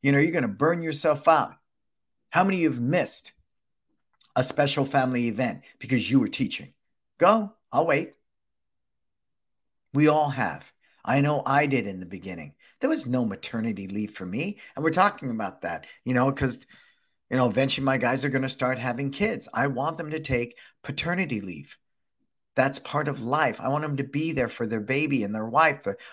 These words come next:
or their husband the first couple months. I want that. So how do we make that happen? Well, we need to build our team. So we're, we're staff training heavy now that we're out of this pandemic.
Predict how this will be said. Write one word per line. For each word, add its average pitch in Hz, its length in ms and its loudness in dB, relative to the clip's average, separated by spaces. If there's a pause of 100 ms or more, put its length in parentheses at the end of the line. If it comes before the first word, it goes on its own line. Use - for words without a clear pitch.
or 104 100 -4
their 107 240 2
husband 135 440 0
the 104 60 -10
first - 240 -6
couple - 240 -8
months. 139 360 -2
I 143 80 2
want 143 400 -2
that. 101 300 2 (400)
So 123 240 2
how 127 180 2
do 143 80 4
we 151 120 4
make 143 200 2
that 143 180 2
happen? - 400 -2 (260)
Well, 113 140 0
we 117 100 4
need 123 160 2
to 143 60 0
build 120 280 0
our 139 100 4
team. - 380 -2 (280)
So 123 420 2 (360)
we're, 120 200 2
we're 113 140 -4
staff 123 340 0
training 143 340 0
heavy 156 280 2
now 95 180 -2
that 87 140 -4
we're 87 100 -8
out 87 160 -4
of 87 100 -10
this 85 160 -12
pandemic. 80 580 -12